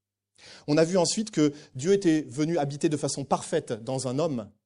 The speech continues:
Jésus-Christ. Dieu s'est incarné, il est devenu l'homme Jésus-Christ. Et aujourd'hui, eh bien, on a vu que Dieu habite dans l'Église.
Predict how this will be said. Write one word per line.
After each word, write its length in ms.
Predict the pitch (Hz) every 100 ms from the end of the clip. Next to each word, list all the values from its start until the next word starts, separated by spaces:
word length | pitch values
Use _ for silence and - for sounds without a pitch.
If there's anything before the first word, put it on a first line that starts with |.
| _
Jésus-Christ. 560 | - 120 120 131 - 95 _ _ _ _ _
Dieu 400 | 120 120 156 202
s'est 180 | - -
incarné, 400 | 139 147 139 120
il 180 | 104 113
est 40 |
devenu 440 | 110 135 139 135 131 _
l'homme 240 | - 117 117
Jésus-Christ. 480 | 107 101 95 - - _ _ _ _ _ _ _ _ _ _ _ _ _ _ _ _ _ _ _ _ _ _ _ _ _ _ _ _ _ _ _ _ _
Et 80 | 135
aujourd'hui, 540 | 143 147 135 139 208 - _ -
eh 40 |
bien, 260 | 120 123 120
on 100 | 127
a 80 | 123
vu 140 | 117
que 100 | 151
Dieu 320 | 120 107 123 127
habite 340 | 110 123 -
dans 160 | 110 110
l'Église. 420 | 107 98 92 -